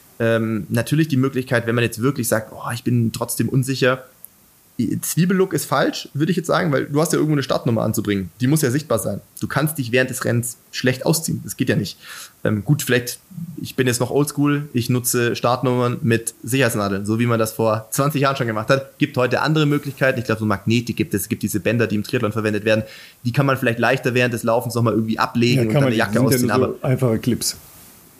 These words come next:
Speaker 1: Genau, das
Speaker 2: Oder
Speaker 1: geht vielleicht schon.
Speaker 2: runterschieben.
Speaker 1: Aber am besten ist einfach immer noch, ähm,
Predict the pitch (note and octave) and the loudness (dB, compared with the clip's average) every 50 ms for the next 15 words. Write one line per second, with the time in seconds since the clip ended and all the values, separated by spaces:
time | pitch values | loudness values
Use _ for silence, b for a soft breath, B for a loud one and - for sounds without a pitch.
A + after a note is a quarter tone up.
0 | - - - - C#3+ B2 C3+ B2 A#2 A2+ G#2+ - C3+ C3+ C#3+ C3+ C#3+ D3 D3 C#3+ | -20 -16 -8 -2 0 2 4 4 4 2 2 2 2 2 4 4 4 4 4 2
1 | C3+ B2+ - D3 A2 F#2+ E2+ E2 - - - - - - - - - - - - | 2 2 4 2 2 2 0 -2 -6 -10 -16 -20 -18 -14 -14 -14 -14 -14 -16 -20
2 | - - - B2+ A#2 G#2 G2+ A#2 G#2 - C3+ F3+ - - - C#3 A#2 - - A2+ | -10 -6 -2 0 0 2 2 2 2 2 2 2 2 0 0 0 0 0 0 0
3 | G#2+ A#2 A#2 - - D#3+ D#3+ A#2+ A2 A#2 D3+ D3+ - b b b b _ _ _ | 0 -2 -2 0 2 4 4 4 4 2 0 -2 -6 b b b b _ _ _
4 | _ - A#2 A2+ A2+ A2+ A2 | _ 0 2 4 4 2 0